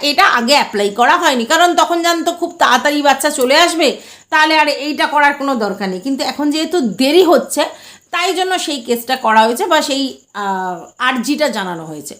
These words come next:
তো বাচ্চার সঙ্গে দেখা হওয়ার ব্যাপারটা নিশ্চয়ই একটা সলিউশনে আসবে। কিন্তু আপনারা যেভাবে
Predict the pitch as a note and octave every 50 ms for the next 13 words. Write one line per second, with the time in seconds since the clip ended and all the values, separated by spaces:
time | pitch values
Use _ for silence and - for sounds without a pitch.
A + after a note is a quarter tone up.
0 | _ _ _ _ _ _ _ _ - F4+ D4 E4 E4 D#4+ D#4+ E4+ D#4+ E4 D#4+ D#4
1 | D4+ D4 C4 G#3+ G3+ G3 - B3+ A#3+ A#3+ B3 B3+ A#3+ A3 G3 G3 G#3 G#3 G#3 G#3
2 | G3+ G3 F#3+ F3+ - - C4+ C4 B3+ A#3+ B3 B3+ B3 - A#3+ A#3 A3+ A3 A3 A#3
3 | A#3 A#3 A3 G#3 G3+ G3 - C#4 C4+ - D#4 D#4+ D#4 - - - A#3+ - - C#4
4 | D4+ E4 E4+ D4+ B3+ C#4+ B3+ C4 D4 D#4+ G4 G4+ E4+ B3+ G3 -